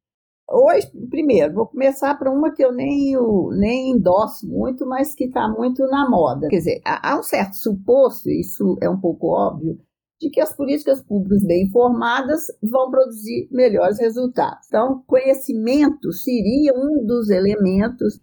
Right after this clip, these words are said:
que pode afetar a produção de políticas públicas. Não estou aqui defendendo a ideia da moda que eu falei, de políticas públicas baseadas em evidências, que para mim é uma coisa, um retorno de uma visão tecnocrática que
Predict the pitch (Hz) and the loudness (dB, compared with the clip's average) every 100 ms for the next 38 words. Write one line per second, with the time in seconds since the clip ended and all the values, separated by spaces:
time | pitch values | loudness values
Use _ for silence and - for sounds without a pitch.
0 | _ 247 - 220 214 208 233 262 - - | _ -4 0 2 4 2 0 0 0 2
1 | 190 202 220 208 - 190 208 - 226 196 | 0 0 -2 -2 -2 0 0 -2 0 0
2 | 196 247 254 - 147 196 - _ _ _ | 2 0 -2 -2 -4 -4 -14 _ _ _
3 | _ 190 208 247 320 339 - 262 240 247 | _ 2 4 4 2 0 0 2 2 0
4 | 220 220 233 202 185 196 190 175 165 180 | 0 0 2 0 2 4 4 2 4 4
5 | 190 185 - _ - - 156 180 170 170 | 6 2 -4 _ -20 -12 -2 0 2 4
6 | 208 185 175 165 160 160 190 196 180 175 | 4 0 -2 -2 0 0 0 -2 -2 2
7 | 196 - 190 - 190 196 160 180 185 175 | 2 0 -4 0 0 0 0 0 0 0
8 | 170 175 165 160 143 160 208 262 - - | -2 -2 -2 -2 0 2 2 0 -6 -6
9 | 202 190 180 175 180 220 240 214 196 190 | -4 -2 -2 0 0 0 0 0 0 -2
10 | - 180 180 180 175 151 139 _ _ _ | -2 0 0 0 0 0 -2 _ _ _
11 | 185 202 185 - 208 247 262 220 196 196 | -2 0 -2 2 4 6 4 0 -2 -2
12 | 180 175 190 190 185 170 175 175 - 196 | -2 -4 -2 -2 0 -2 -2 -4 -4 -2
13 | 190 - - 220 - | 0 -2 -2 -4 -4